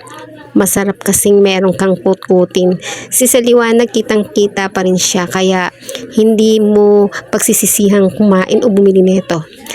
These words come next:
Sulit na sulit yung sampung piso mo. Kaya ako sa'yo, itry mo na ang ating mango graham ice candy. Habang tayo na sa bahay, gawin na natin yan na kayang-kaya ng budget nyo.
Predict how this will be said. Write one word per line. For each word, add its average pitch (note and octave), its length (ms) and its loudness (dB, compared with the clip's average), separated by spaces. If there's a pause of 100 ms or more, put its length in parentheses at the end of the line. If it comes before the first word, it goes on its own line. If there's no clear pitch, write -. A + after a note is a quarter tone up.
(160)
Sulit G#3+ 400 0
na G#3+ 80 2
sulit G3 400 0
yung G#3 80 2
sampung G3 400 0
piso F#3+ 400 -2
mo. F#3+ 240 -2 (480)
Kaya G#3 240 -2
ako - 80 -6
sa'yo, G#3 320 2
itry G3 320 0
mo G3 80 4
na G3 200 2
ang - 120 -4
ating D4+ 320 2
mango C4+ 400 2
graham G#3 560 2 (160)
ice - 160 -2
candy. F3 400 2 (240)
Habang G3 320 0
tayo G3+ 320 -2
na C4+ 80 2
sa C#4 160 0
bahay, B3+ 480 0 (160)
gawin G3+ 320 2
na F#3 240 2
natin F3+ 160 -2
yan F3 240 2
na E3+ 80 -4
kayang-kaya F#3 560 -2
ng F#3 240 2
budget F3 320 -4
nyo. E3+ 160 2